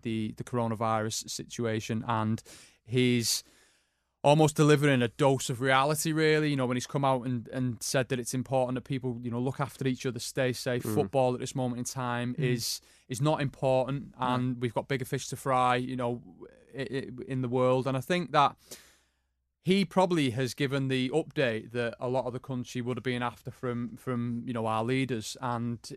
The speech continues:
Speaker 1: you know, and he's, he's took a lot of credit for it. I mean, j-, you know, he's,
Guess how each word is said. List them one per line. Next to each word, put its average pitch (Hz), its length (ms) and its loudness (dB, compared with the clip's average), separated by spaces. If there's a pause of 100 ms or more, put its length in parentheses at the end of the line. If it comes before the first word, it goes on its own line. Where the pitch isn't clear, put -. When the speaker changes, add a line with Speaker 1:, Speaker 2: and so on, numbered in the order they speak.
Speaker 1:
you 123 140 -6
know, 113 200 -2
and 117 120 -2
he's, 117 220 -4
he's - 180 -6
took - 160 -6
a 127 60 -4
lot 135 140 0
of - 60 -8
credit 120 300 -4
for 117 240 0
it. 120 40 -2
I 120 60 -4
mean, 117 140 -4
j-, - 220 -12 (280)
you 120 280 -2
know, 117 180 0
he's, 120 540 -4